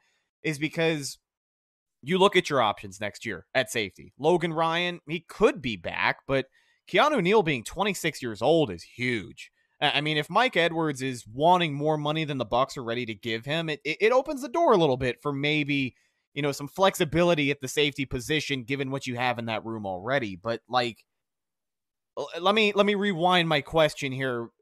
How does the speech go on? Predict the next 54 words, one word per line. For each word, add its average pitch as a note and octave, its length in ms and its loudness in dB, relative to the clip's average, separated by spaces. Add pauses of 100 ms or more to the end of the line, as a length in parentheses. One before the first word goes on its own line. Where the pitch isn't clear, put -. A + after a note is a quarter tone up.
(180)
Let D#3 100 -2
me F#3 100 2
pose F#3+ 300 6
this E3+ 160 -2
to E3+ 120 -6
you, D#3+ 180 2
and C#3+ 80 -4
then C3+ 100 -2
I C3+ 40 -2
wanna C#3 220 -2
get B2+ 240 -8
your C3+ 100 -6
letter C3+ 260 -2
grade A#2+ 280 -4
on A2+ 120 -8
Keanu B2+ 400 -4
Neal A#2+ 200 -2
at A2 120 -6
the A2 120 -4
end D3+ 140 0
of A#2 100 -6
it. A2+ 200 -2
But, B2 160 -4
like, B2+ 260 -2 (540)
are, G3 100 4
are G3+ 120 4
the G#3+ 80 2
Bucs D#4+ 240 4
taking A#3 300 2
the F3 60 -4
cheap F3+ 280 -4
way D3 220 2
out? C3+ 320 2
I-, - 20 0
is D3 280 0
that G#3+ 140 0
kind A3+ 140 -2
of F#3 80 -2
a D3+ 60 0
weird C#3+ 360 -2
way C#3+ 200 2
of B2 120 -2
looking C#3 380 -2
at C#3 180 2
it? C3 120 0
'Cause C3+ 180 -6
I, F3 220 0
I F3 100 0
don't G#3+ 320 6
think D3+ 160 -8
that's A2+ 220 -4
the G2+ 100 -12
case E2+ 320 -10
here. C2+ 280 -18